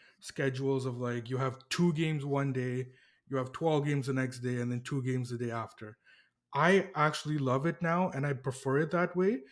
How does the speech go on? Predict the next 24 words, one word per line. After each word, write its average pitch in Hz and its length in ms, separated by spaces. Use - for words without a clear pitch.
because 143 480
I 151 140
know 165 260
exactly 139 580
when 135 220
my 135 140
heavy 131 260
days 120 240
are 117 60
gonna 120 180
be. 113 240
I 135 140
know 143 160
there's 135 160
a 127 60
lot 131 200
of 156 80
games 170 240
on 170 140
Tuesdays, 147 680
Thursdays, 135 680
and 120 100
Saturdays. 120 640
So 131 560